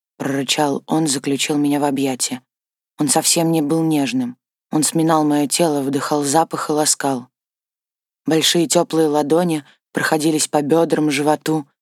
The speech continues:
задержались на ягодицах. Сжав упругие половинки, он поднял меня и дико поцеловал.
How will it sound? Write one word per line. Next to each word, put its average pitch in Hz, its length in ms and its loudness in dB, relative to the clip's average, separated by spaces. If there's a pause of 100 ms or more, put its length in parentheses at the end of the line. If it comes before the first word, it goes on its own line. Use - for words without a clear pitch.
(240)
задержались 156 640 0
на 165 140 0
ягодицах. 139 760 -2 (640)
Сжав 143 400 2
упругие 156 480 0
половинки, 147 760 0 (220)
он 151 160 0
поднял 160 440 0
меня 147 300 2
и 143 40 0
дико 143 240 -4
поцеловал. 139 720 -2